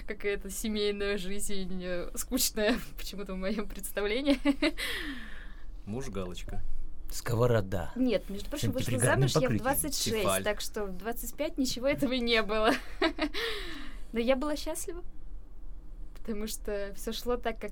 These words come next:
Speaker 1: э, я хотела. И на тот момент, э, ну, и, в общем, эти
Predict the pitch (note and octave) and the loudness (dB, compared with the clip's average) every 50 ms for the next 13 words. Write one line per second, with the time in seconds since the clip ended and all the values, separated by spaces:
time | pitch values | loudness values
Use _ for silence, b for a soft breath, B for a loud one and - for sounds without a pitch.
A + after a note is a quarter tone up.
0 | - - - G3 F#3 F#3+ F#3 F#3 F#3+ F#3 G3 F#3+ - G#3 F#3 - - F#3+ G3+ A#3+ | -8 -8 -6 -4 -2 -2 -2 -2 -2 -2 -4 -4 -4 -6 -6 -6 -6 -6 -4 -4
1 | B3+ B3+ B3+ - B B B B B B B B B B B B B B B - | -4 -6 -6 -6 B B B B B B B B B B B B B B B -6
2 | - - - G#3 G3 G3 F#3+ G3+ G3 G3+ A3 G3+ - - G#3 G3+ G3+ G#3 G#3 G3 | -4 -4 -4 -4 -4 -4 -4 -2 -2 -2 -4 -4 -4 -4 -4 -4 -4 -4 -4 -4
3 | G3 F#3+ F#3 F3+ F3+ F3+ F3 E3+ E3+ D#3+ - - - - - - - - - - | -4 -4 -6 -8 -8 -6 -6 -4 -4 -4 -4 -6 -6 -8 -8 -8 -8 -8 -8 -8
4 | - - - - - - - - - - - - - A3+ B2 - B3 B3 B3+ B3 | -8 -8 -10 -8 -8 -8 -8 -8 -10 -10 -8 -6 -4 -2 0 2 2 2 4 4
5 | A#3+ B3 B3 - A#3+ A3+ A3 A3+ A3+ A#3 - A#3 A3+ A3+ A3+ A3 A3 A3 | 4 2 2 2 -2 -4 -2 -2 -4 -4 -4 -2 -2 0 0 0 0 0